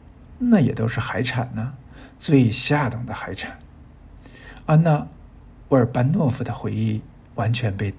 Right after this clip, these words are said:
打开了。他向伯爵说起，当他还是小女孩的时候，他怎么在黄昏时瞒着母亲偷偷溜出家门，沿着村里那条弯弯曲曲的斜坡小道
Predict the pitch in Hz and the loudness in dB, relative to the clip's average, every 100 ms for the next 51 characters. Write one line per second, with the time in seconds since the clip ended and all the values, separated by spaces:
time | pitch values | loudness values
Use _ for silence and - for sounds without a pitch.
0 | - - - - 123 113 - - - - | -10 -10 -8 -8 -4 -4 -6 -12 -20 -20
1 | - - - - - 156 160 143 143 135 | -20 -20 -18 -18 -2 2 4 4 2 2
2 | 143 156 143 135 131 120 123 110 110 - | 4 6 4 4 2 2 2 0 0 0
3 | 113 107 110 - 113 101 107 107 104 - | -2 -2 -4 -4 -4 -2 0 0 -2 -6
4 | 113 156 156 - 101 - - - - - | -2 0 -2 -4 -8 -8 -14 -20 -6 -2
5 | 160 - 101 107 220 - - 127 110 - | 0 0 -2 -4 -8 -6 0 2 2 0
6 | 113 135 135 127 123 117 113 117 - - | 0 2 4 4 4 0 0 -2 -4 0
7 | 127 190 143 - - - 110 - - - | 2 4 2 -2 -2 0 2 0 -14 -8
8 | - 131 131 123 123 123 127 120 131 120 | 0 2 4 4 4 2 2 0 0 -2
9 | 123 120 104 123 - - - - 151 196 | 0 0 0 -2 -6 -14 -12 0 2 4
10 | - - - 214 214 160 113 107 117 113 | 0 -6 2 6 6 6 4 4 2 2
11 | 107 - 127 131 123 123 120 - - 120 | -2 0 2 2 4 4 2 0 -4 -4
12 | 123 113 110 - 113 147 156 143 143 - | -2 -2 -2 -2 -2 -2 -2 -2 -2 -4
13 | - 139 131 | -4 -2 -4